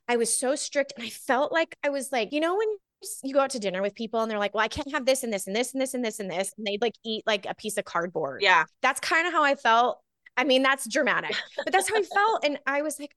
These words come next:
Speaker 1: "I don't," for, especially for, for special occasions, I wanna be able to, to partake in some things. And
Speaker 2: Absolutely.
Speaker 1: so I did.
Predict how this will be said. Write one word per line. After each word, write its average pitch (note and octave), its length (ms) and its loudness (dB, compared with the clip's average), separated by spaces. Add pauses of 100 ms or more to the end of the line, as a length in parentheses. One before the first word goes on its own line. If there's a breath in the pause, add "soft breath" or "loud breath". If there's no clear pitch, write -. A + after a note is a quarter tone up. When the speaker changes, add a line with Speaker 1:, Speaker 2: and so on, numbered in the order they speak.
(100)
Speaker 1:
"I - 40 -8
don't," F#4+ 220 -6
for, A4 280 4
especially A4 400 -2
for, F4 320 -4
for F#4 160 -2
special E4 400 -2
occasions, D4 760 -4
I F4 80 0
wanna A#4 320 0
be G#4+ 220 0
able G4+ 180 -2
to, G4 400 -4 (320)
to F4+ 80 -10
partake F#4 560 -6
in G4 220 -6 (360)
some D4 200 -2
things. D#4 680 -4 (460 soft breath)
And C#4+ 460 0
Speaker 2:
Absolutely. G3 760 -4 (180)
Speaker 1:
so B3 200 0
I C4 80 4
did. C#4+ 360 2